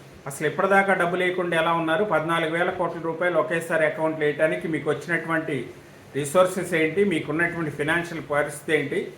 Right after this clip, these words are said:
జనవరి నుంచి ఎందుకు అకౌంట్లో డబ్బులు వేయలేదు, ఈరోజు డబ్బులు వేయకపోతే ఏమవుతుంది, ఎన్నికలు అయిపోయిన తర్వాత వేయొచ్చు కదా. మూడింటిలోపు రాష్ట్ర ప్రభుత్వానికి సంబంధించినటువంటి ఫైనాన్షియల్ స్టేటస్ పైన నివేదికనివ్వండి అని చెప్పి,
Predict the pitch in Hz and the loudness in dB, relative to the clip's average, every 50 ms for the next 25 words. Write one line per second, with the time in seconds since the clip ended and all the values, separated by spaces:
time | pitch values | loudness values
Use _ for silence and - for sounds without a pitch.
0 | - - - - - 127 139 143 151 165 180 180 185 180 175 - 156 151 160 175 | -18 -20 -20 -20 -8 -2 -2 2 4 4 4 4 2 0 -4 0 0 0 0 0
1 | 170 175 165 - - 165 160 156 156 156 156 151 147 147 151 151 143 139 143 151 | 0 0 0 0 0 -2 -4 0 0 2 4 4 2 4 4 4 4 4 4 2
2 | 170 202 185 165 170 180 180 175 175 170 170 160 156 165 165 165 151 - 165 160 | 2 2 2 2 2 2 2 2 0 -2 -2 -2 0 0 0 0 0 -2 -6 -4
3 | - 151 147 151 156 156 156 156 147 175 202 170 156 165 165 170 170 165 165 165 | -2 0 2 2 2 2 0 0 -2 -2 0 0 0 0 0 0 0 0 0 0
4 | 165 160 156 156 156 156 156 151 143 143 151 156 - - 139 143 139 165 208 - | -2 -2 0 2 2 2 2 2 0 -2 -2 -2 -4 -6 -6 -6 -4 -4 -4 -6
5 | - - - - - - - - - - - - - 147 160 175 175 175 185 185 | -8 -14 -20 -20 -20 -20 -20 -20 -20 -20 -20 -16 -8 -2 0 0 2 2 0 2
6 | 185 202 202 202 196 196 202 202 180 165 165 170 170 - - - - - - - | 4 6 8 8 6 6 4 2 4 4 2 -2 -4 -8 -14 -16 -20 -20 -14 -4
7 | 143 147 170 185 - 202 196 190 185 180 185 185 185 185 180 180 170 - 175 165 | 2 2 2 2 2 -2 0 2 2 2 2 0 2 0 0 0 -2 -2 0 0
8 | 160 165 165 165 165 151 - 160 156 156 160 160 160 160 160 147 139 151 151 170 | 0 2 0 -2 -2 -4 -4 0 0 0 0 2 -2 0 -2 -2 -4 -4 0 0
9 | 175 175 - 180 160 147 - - - 156 156 156 170 143 - - 156 151 151 156 | 0 0 0 -4 -4 -6 -6 -6 -2 -2 0 0 -2 -6 -6 -2 -2 0 0 0
10 | 143 147 156 170 165 165 - - 147 147 143 147 151 151 143 143 143 139 135 139 | 0 0 0 0 0 0 0 -2 -4 -2 0 0 0 0 0 -2 0 -2 -2 -2
11 | - 180 156 135 135 147 147 | 0 -2 -2 -2 -2 -4 -8